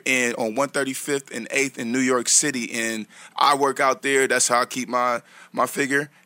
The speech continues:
And so I wanna acknowledge them. They actually donated.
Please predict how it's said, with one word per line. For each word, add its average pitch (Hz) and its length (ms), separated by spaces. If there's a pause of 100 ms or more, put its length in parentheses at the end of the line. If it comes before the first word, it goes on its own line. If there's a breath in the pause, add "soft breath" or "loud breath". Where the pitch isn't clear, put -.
And 117 220
so 120 220
I 120 100
wanna 127 220
acknowledge 120 400
them. 143 220
They 131 180
actually 135 340
donated. 131 520